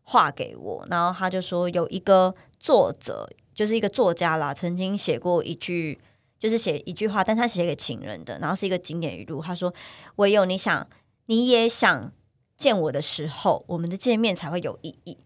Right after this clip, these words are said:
所以我的朋友就丢了我这句话给我，说，“我们就是收这句话。”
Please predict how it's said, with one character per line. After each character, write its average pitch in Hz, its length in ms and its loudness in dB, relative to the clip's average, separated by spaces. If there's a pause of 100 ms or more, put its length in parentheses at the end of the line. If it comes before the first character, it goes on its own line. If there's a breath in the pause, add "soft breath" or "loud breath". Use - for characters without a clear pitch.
(360)
所 - 140 2
以 277 40 10
我 247 140 6
的 170 80 4
朋 185 160 -4
友 165 100 -2
就 170 120 -4
丢 190 160 2
了 165 100 2
我 92 80 -6
这 165 100 -6
句 170 140 -10
话 165 180 0
给 143 160 -8
我， 127 160 -8
说 165 360 -4 (240 soft breath)
，“我 196 160 -2
们 175 200 -2
就 196 140 -2
是 208 100 -2
收 196 280 4
这 190 120 -2
句 175 160 -4
话。” - 320 -2